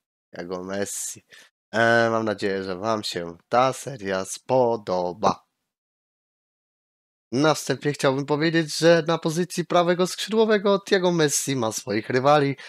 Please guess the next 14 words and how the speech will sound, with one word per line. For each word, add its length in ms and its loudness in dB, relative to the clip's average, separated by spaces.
a 160 8
są 300 4
to 140 2
między 480 0
innymi 680 2
Blanco, 580 4
sześćdziesiąt 440 -4
dwa 160 4
overalla, 600 2
Ilias, 420 2
sześćdziesiąt 340 -2
siedem 360 6
overalla, 540 4
Trincao, 840 2